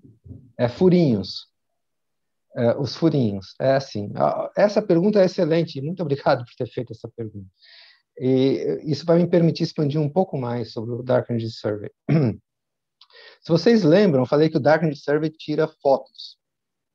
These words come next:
com diferentes filtros. Ah, é, a gente não, não, não tira o que se chama o espectro de cada objeto. A gente não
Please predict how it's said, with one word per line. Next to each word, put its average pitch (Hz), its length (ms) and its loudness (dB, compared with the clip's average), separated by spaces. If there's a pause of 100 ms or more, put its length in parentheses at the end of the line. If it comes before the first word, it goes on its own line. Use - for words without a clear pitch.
(100)
com 131 140 -8
diferentes 156 600 -4
filtros. - 440 -10 (800)
Ah, 123 560 0 (240)
é, 120 500 -14
a 127 120 0
gente 180 240 0
não, 214 260 4 (140)
não, 170 360 2
não 156 200 -2
tira 196 320 -2
o 139 40 2
que - 60 -12
se 143 140 -6
chama 156 300 -4
o 156 40 -2
espectro 156 720 -4
de 117 120 -8
cada 123 280 -2
objeto. 104 420 -6
A 104 40 -10
gente 131 180 -8
não 156 160 -6